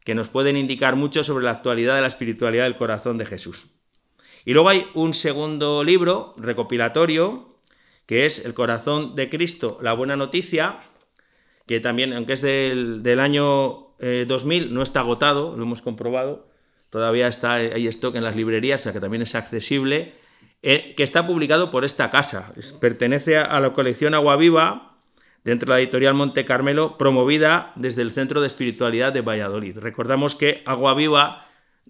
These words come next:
era el nombre de esta colección y de la revista de espiritualidad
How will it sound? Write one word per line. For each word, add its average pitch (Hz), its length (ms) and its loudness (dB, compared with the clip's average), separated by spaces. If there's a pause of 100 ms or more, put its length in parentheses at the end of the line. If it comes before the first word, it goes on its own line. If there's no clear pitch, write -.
(120)
era 127 560 4
el 117 80 -4
nombre 139 220 2
de 143 60 2
esta 139 220 0
colección 147 420 0
y 131 80 -2
de 120 120 0
la 123 120 2
revista 143 600 0
de 123 80 0
espiritualidad 139 1000 -2